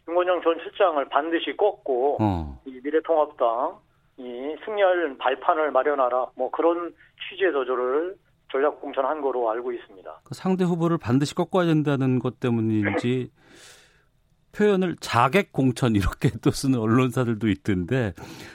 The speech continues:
Speaker 2: 그 윤건영 전 청와대 국정기획 사무실장에 대해서는 어떻게 평가하세요?
Speaker 1: 윤건영 전 실장은 뭐 자타가 공인하듯이 문재인 대통령의 복심이라고 하고요.
Speaker 2: 예.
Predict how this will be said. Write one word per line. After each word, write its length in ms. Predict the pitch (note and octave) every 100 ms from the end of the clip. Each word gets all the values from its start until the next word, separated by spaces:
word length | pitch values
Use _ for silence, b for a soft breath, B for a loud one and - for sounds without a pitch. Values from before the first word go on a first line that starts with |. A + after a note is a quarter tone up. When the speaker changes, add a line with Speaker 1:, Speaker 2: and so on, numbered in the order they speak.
| B
Speaker 2:
그 120 | E3
윤건영 640 | D#3 A3 A#3+ A#3 G#3+ G#3+ F3
전 120 | F3+
청와대 340 | F3+ G3+ F#3 E3+
국정기획 540 | - - F3+ D#3 D3+
사무실장에 560 | F3+ E3 E3 E3 D#3 C3+
대해서는 420 | C3+ B2+ D#3+ D#3+
어떻게 260 | C3+ - C#3
평가하세요? 680 | C3+ B2 A#2+ A2 B2+ B2 C#3 _ _ _ _ _ _ _ B B B B B E3
Speaker 1:
윤건영 1000 | G3+ A#3 B3+ B3+ B3+ B3+ B3 B3 A#3+ - -
전 160 | A3 G#3+ -
실장은 680 | D4+ C#4+ C4 G3+ D#3+ G3
뭐 420 | G3 G3+ G3 F3 - _ _ _ -
자타가 460 | E3 - G#3+ G#3+
공인하듯이 640 | F3 F3 F#3 F#3+ E3+ E3 D3
문재인 400 | C#3+ E3+ F#3+ F#3+
대통령의 520 | F3 F3+ E3+ E3 C#3+
복심이라고 1700 | - D#3+ - G3+ F#3 F3 E3 C#3 B2 - _ _ - E3+ E3 D#3 C3+
하고요. 560 | F3 F#3 B2 A#2 F#3+ E3+
Speaker 2:
예. 360 | G#2+ G2+ C#3+